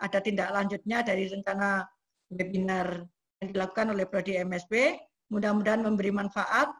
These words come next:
apa yang telah disumbangkan oleh kolega kami bersama dari Prodi M S P F P I K Universitas Brawijaya. Semoga memberi manfaat. Mohon maaf bila kurang berkenan. Semoga ada tindak lanjutnya. Terima kasih. Assalamualaikum warahmatullahi wabarakatuh.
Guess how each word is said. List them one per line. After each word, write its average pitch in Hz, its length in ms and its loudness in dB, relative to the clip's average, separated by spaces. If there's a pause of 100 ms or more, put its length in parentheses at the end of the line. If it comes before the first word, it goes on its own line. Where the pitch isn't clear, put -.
apa 202 240 -8
yang 214 160 -2
telah 208 160 -2
disumbangkan 202 680 -4
oleh 202 380 0 (560)
kolega 202 640 4
kami 208 320 2
bersama 214 480 0
dari 208 160 4
Prodi 196 320 0
M 196 160 2
S 196 160 0
P 214 240 0
F 202 160 -10
P 208 160 -4
I - 80 -6
K 208 240 2
Universitas 202 320 -6
Brawijaya. 196 680 2 (380)
Semoga 214 320 -2
memberi 220 320 0
manfaat. 202 580 -2 (540)
Mohon 214 240 -2
maaf 240 240 0
bila 214 240 0
kurang 208 240 -2
berkenan. 214 560 -2 (320)
Semoga 226 400 -2
ada 208 160 -6
tindak 196 240 -4
lanjutnya. 185 480 -4
Terima 220 320 -4
kasih. 277 320 -4
Assalamualaikum 214 840 -2
warahmatullahi 202 540 -2
wabarakatuh. 185 760 -8